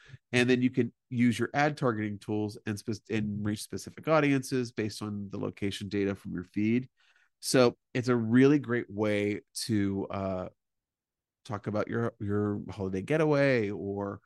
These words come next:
your, um, activity that can be done during the ge-, uh, a, a vacation, et cetera, et cetera. So lots of implications there, but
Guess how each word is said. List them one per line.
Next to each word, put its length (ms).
your, 380
um, 320
activity 600
that 180
can 100
be 100
done 340
during 380
the 380
ge-, 160
uh, 180
a, 140
a 60
vacation, 720
et 120
cetera, 360
et 100
cetera. 340
So 240
lots 240
of 80
implications 720
there, 280
but 240